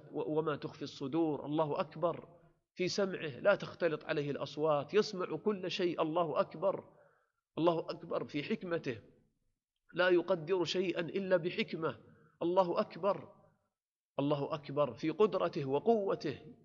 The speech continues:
لا يعجزه شيء في السماوات ولا في الأرض. الله أكبر، الله أكبر في ألوهيته، فهو الإله الحق لا شريك له،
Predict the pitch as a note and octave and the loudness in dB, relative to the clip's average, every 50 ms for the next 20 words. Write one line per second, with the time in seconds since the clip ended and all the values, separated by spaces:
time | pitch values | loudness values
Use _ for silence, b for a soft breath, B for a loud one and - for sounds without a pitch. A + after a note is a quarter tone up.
0 | _ _ _ _ _ _ _ _ - F3 A3 A3+ G#3+ F3+ D#3 F3 G3 F3 E3 F3 | _ _ _ _ _ _ _ _ 6 8 8 8 8 4 2 0 0 2 2 2
1 | D#3 D3 - F3 E3 D3+ - - C#3+ C3 - - D3 C#3+ C#3 C3 C3 C#3 C3+ B2+ | 2 2 0 0 0 -2 -2 -6 -10 -10 -4 -4 -2 0 0 0 0 0 0 0
2 | - C#3+ F3+ G3+ F#3 D#3 - D3 C#3+ - - D#3+ C3+ A2 - - F3 F#3 G3+ A3 | 0 0 2 2 2 2 0 -2 -2 0 0 0 0 -2 -2 -2 0 4 6 6
3 | F#3 E3+ E3+ A3 A3 - - F3 E3+ F#3 - A2+ - - b b b b b b | 6 6 6 0 -2 -2 -6 0 0 0 0 0 -6 -16 b b b b b b
4 | b b b b - C#3+ C#3+ D3 C3+ D3 D#3+ D#3+ D#3+ - - D3 E3 F3+ F3 - | b b b b -4 2 2 2 2 2 -2 -2 -4 -6 -4 0 0 0 0 -2
5 | - - - - - _ _ _ _ _ _ - E3 E3 E3 E3 D#3+ D3 D#3+ D#3+ | -6 -14 -20 -20 -20 _ _ _ _ _ _ -4 -2 0 2 2 2 2 2 0
6 | C#3 C3 B2+ C3+ C3+ B2 B2 - A#2 G#2+ G2+ A#2 A#2 A2 A2 A2 G#2+ - - - | 0 0 0 0 0 -2 -2 -4 -6 -6 -6 -6 -6 -6 -6 -8 -10 -12 -16 -20
7 | - _ _ _ _ _ _ _ _ _ _ _ _ - D#3+ D#3+ E3+ F3+ F#3+ F#3 | -20 _ _ _ _ _ _ _ _ _ _ _ _ -4 -2 0 2 4 4 2
8 | F3 D#3+ C#3 A#2+ - - - - - - - - - C#3+ C#3+ E3 E3 F3 F#3+ F3+ | 2 0 -4 -6 -8 -10 -12 -14 -16 -18 -20 -10 -6 0 2 4 4 4 4 4
9 | E3 E3+ D#3+ - - A#3 A3+ - - - - - - D#3 E3+ G#3+ A3+ A3 - A#3 | 2 -2 -2 0 0 0 0 0 -2 -10 -12 -6 2 6 6 6 6 6 4 4
10 | A3+ A3+ G#3+ - - F#3+ F3 E3+ - - - - | 4 4 2 2 2 2 2 2 2 -2 -4 -12